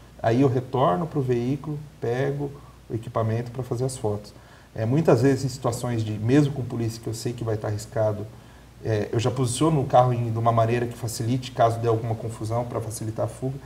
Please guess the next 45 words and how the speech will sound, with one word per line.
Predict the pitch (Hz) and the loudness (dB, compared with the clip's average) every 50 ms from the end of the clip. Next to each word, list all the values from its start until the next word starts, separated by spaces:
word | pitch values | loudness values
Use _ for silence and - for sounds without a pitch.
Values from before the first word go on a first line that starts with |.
| - - - - | -16 -18 -20 -8
Eu | - - | 0 0
vou | 135 | 2
falar | - 156 143 | 4 4 2
pra | 139 160 | 4 2
você, | 160 156 - - 135 117 - | 0 2 2 2 2 2 2
infelizmente | 120 135 143 151 147 170 - - 165 160 151 123 113 131 123 131 156 156 - - | 2 2 4 6 4 4 4 4 6 6 6 6 4 2 0 0 -2 -2 -2 2
hoje | 127 143 147 135 | 2 2 4 2
o | 143 131 | 2 0
mercado, | 135 127 123 123 - 123 127 131 127 120 113 - - - - - - - | 2 0 0 2 4 4 4 4 2 -2 -4 -10 -14 -20 -20 -20 -16 -6
os | - 113 107 | -4 -4 -4
profissionais | - - 127 117 - 135 123 131 131 123 120 | -4 -6 -6 -2 -2 0 2 4 2 2 2
hoje | 123 127 131 127 131 | 2 0 2 0 0
estão | 120 - - - 127 127 | -2 -4 -4 -6 -4 -4
totalmente | 147 143 - 156 147 143 143 | -4 -4 -4 -4 -4 -4 -4
despreparados | - - - 147 147 147 139 135 127 131 - | -6 -6 -6 -4 -2 -2 -2 -2 -2 -4 -4
pra | - 165 | -6 -6
isso. | 139 113 110 - - - - - - - - - - - | -4 -4 -6 -8 -12 -18 -20 -20 -20 -20 -20 -20 -12 -6
A | - | 0
maioria | 120 123 131 139 139 | 2 4 6 4 4
chega, | 123 - - - 135 135 139 135 | 4 0 0 0 0 2 2 0
não | 131 123 | -2 0
querem | - 131 123 123 | -2 -2 -2 -2
saber | 113 - - 104 104 110 120 135 147 135 | -2 -4 -4 -4 -2 0 0 0 0 0
se | 147 147 | -2 -6
tem | - 135 120 | -6 -6 -6
polícia | - 123 117 113 110 110 - 107 | -4 -4 -4 -4 -4 -2 -4 -6
ou | 101 | -4
não, | 107 110 120 135 139 139 139 - - - - - - - - | -4 -2 -2 0 0 -2 -4 -6 -10 -18 -20 -20 -20 -18 -8
é, | - 113 113 110 104 | -2 0 0 0 0
chega, | - - - 139 135 127 120 | 0 0 2 2 4 4 4
já | 110 123 117 | 4 2 2
chega | 113 - - 147 123 123 123 | 0 0 0 0 2 2 -2
com | - | -2
o | |
equipamento | - - - - 120 117 120 113 113 120 | -8 -12 -4 -2 -2 -2 -2 -2 -4 -4
ligado, | 110 107 101 110 117 120 127 127 131 | -4 -4 -2 2 2 2 4 2 0
não | 123 113 | -2 -4
sabe | - - 127 123 120 | -2 -2 -2 -2 -2
se | - - - | -6 -10 -12
tá, | 110 - - 117 110 107 110 - - - - | -6 -2 2 2 2 2 0 -6 -12 -14 -2
como | - 165 175 160 | 2 4 4 4
que | - - - | 2 0 -2
tá | - 127 | -2 -2
a | 117 | -2
situação, | - - - 127 - - 143 139 151 | -2 -6 -8 -8 -6 -4 -4 -4 -4